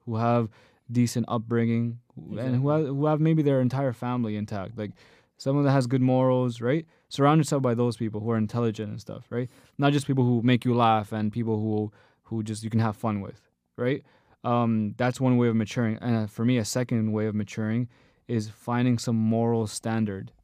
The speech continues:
Speaker 1: to believe in, whether it's God or your own standards. Find a standard and stick to it,
Speaker 2: Exactly,
Speaker 1: you know,
Speaker 2: you
Speaker 1: and
Speaker 2: know, have
Speaker 1: apply
Speaker 2: some
Speaker 1: yourself.
Speaker 2: values, you know?
Speaker 1: Exactly.
Speaker 2: Yeah.
Speaker 1: What about, what, what do you?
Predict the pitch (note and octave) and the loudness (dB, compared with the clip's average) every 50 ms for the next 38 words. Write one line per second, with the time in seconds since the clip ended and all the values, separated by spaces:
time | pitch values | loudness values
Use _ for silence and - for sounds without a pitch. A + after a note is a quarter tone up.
0 | _ - A#2 G#2+ A2+ A2 A2 A2+ A2 G2+ F#2+ F#2 - B2 - _ _ _ A#2 A#2 | _ -6 -4 -2 0 2 2 2 0 -2 -4 -8 -10 -12 -16 _ _ _ -6 -4
1 | A2+ A2+ G#2+ G#2 - - - A#2+ A#2+ A#2+ B2 B2 A#2 A#2 A2+ G#2+ G#2 - - - | -2 -2 -2 -4 -4 -2 2 4 4 4 4 4 4 4 4 2 0 -4 -10 -20
2 | _ _ _ B2 A#2+ A#2 B2 B2+ C3 C3 B2 A#2+ - - A#2+ A#2+ B2+ C3+ D3+ E3+ | _ _ _ 0 4 6 6 6 6 6 4 2 0 -2 0 2 2 4 4 2
3 | F3 E3+ - _ _ _ _ _ _ _ _ _ _ _ _ _ - - - B2+ | 2 -2 -6 _ _ _ _ _ _ _ _ _ _ _ _ _ -20 -6 0 2
4 | B2+ C#3+ D#3 D#3 C#3 - - - B2 B2 C3+ D3 D#3 E3 E3 - A#2 A2+ A2 G#2 | 4 6 6 4 2 0 -2 -2 0 0 2 2 2 2 2 0 -2 -2 -2 -4
5 | - - - C#3+ B2 - - A2+ G2+ F#2 - - _ _ _ _ _ - C#3 A#2+ | -4 -2 0 0 0 0 -2 -4 -4 -6 -8 -12 _ _ _ _ _ -12 -10 -10
6 | A#2 A2+ A#2 B2 B2+ C#3 D3+ B2+ B2+ A#2+ G#2+ - B2+ C3+ C#3+ C#3 C3 A#2 A#2 A2+ | -6 -4 -2 0 2 2 0 0 0 -2 0 0 2 4 4 4 4 2 0 -2
7 | A2 G#2 B2+ A#2+ A2+ A2+ G#2+ G#2+ - A#2+ A2 A2 A2+ G#2+ A2+ B2 B2 B2 A#2 - | -4 -4 -4 -6 -8 -10 -12 -14 -16 -14 -12 -10 -6 -2 0 2 2 2 0 -2
8 | A2+ G#2+ G#2+ A2+ A2+ B2 B2 A#2+ A#2+ A2 A#2+ A#2+ A#2+ A2+ A2 - A2+ A2+ A2 A2 | -6 -8 -6 -2 0 0 2 2 0 0 -2 -6 -10 -10 -10 -8 -6 -4 -4 -4
9 | G#2+ A2 | -4 -6